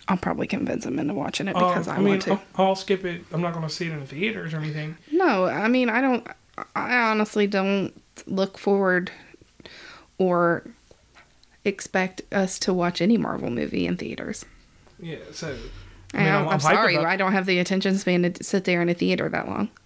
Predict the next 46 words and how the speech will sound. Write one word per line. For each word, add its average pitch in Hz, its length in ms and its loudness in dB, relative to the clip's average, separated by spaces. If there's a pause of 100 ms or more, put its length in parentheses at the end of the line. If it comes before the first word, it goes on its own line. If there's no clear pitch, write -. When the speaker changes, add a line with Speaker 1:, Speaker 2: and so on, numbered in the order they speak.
(220)
Speaker 2:
Right, 170 200 -6
'cause 165 120 -4
I'll 175 100 2
be 160 120 -2
honest, 170 260 -2
I 175 60 -4
fell 190 160 0
asleep 170 240 -6
during 139 180 -2
Endgame. 131 420 -4 (220)
Speaker 1:
Right. - 280 -6
Speaker 2:
<laughs> - 420 -10
Speaker 1:
And, 202 240 2 (120)
and 190 200 0
we 185 100 2
can't 208 340 0
take 208 200 0
a 180 40 2
bathroom 180 340 2
break 170 180 0
because 196 260 0
we're 185 80 -2
gonna 180 160 2
miss 180 160 2
something. 170 440 0 (180)
Speaker 2:
Yeah, 139 200 -6 (200)
and 156 100 -4
that's 151 140 -6
the 156 60 -6
only 160 140 -2
thing 160 100 -2
about 151 240 -2
that. 147 140 -10 (320)
And 202 380 -4 (340)
to 269 100 -8
be 294 160 -4
honest 165 280 0
with 147 140 -10
everybody 151 580 -2 (160)
about 156 260 2
my 151 140 2
feeling 151 240 -4
about 143 180 -2
the 139 60 -6
Marvel 147 260 -2
movies, 156 360 -4